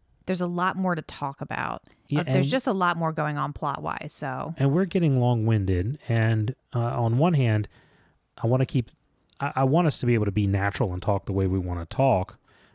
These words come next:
Speaker 2: Uh, but at the same point in time, I don't wanna have two-hour podcast every time. So I think that's another, another reason why we're gonna do that. So what, what are we gonna cover next week? What chapters?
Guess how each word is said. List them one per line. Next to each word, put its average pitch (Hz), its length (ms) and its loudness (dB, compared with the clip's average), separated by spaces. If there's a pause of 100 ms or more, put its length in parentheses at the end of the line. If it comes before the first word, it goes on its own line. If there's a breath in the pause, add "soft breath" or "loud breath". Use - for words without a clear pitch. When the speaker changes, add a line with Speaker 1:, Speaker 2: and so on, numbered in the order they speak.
(140 soft breath)
Speaker 2:
Uh, 98 200 -4
but 110 140 0
at 110 60 -2
the 113 80 0
same 180 180 2
point 95 200 -2
in - 20 -6
time, 98 260 -2
I 98 60 2
don't 101 120 -2
wanna 101 200 0
have 101 180 0
two-hour 95 380 0
podcast 117 480 -2
every 90 160 -6
time. 98 240 -10 (440 loud breath)
So 107 360 4
I 107 80 4
think 107 200 0
that's 101 220 0
another, 95 440 2 (140)
another 95 300 2
reason 95 240 0
why 92 80 0
we're 92 80 0
gonna 90 160 -2
do 92 80 0
that. 92 160 -2
So 113 160 2
what, 113 420 2 (520)
what 131 200 4
are 175 60 4
we 170 80 2
gonna 139 180 2
cover 107 680 0
next 101 420 0
week? 90 220 0
What 107 180 0
chapters? - 640 -6